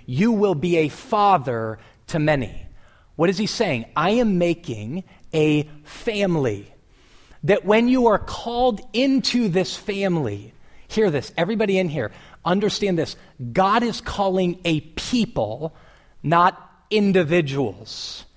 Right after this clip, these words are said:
He's making a family, not a person. You become a person,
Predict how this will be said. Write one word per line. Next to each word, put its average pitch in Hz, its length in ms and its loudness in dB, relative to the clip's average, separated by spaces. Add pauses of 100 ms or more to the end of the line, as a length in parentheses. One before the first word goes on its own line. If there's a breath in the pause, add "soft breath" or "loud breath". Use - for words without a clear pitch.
(400 soft breath)
He's 165 300 0
making 202 680 0
a 165 160 2
family, 143 1000 -4 (240 soft breath)
not 156 260 2
a 156 120 2
person. 131 640 -4
You 156 160 0
become 226 580 0
a 185 200 -2
person, - 760 -6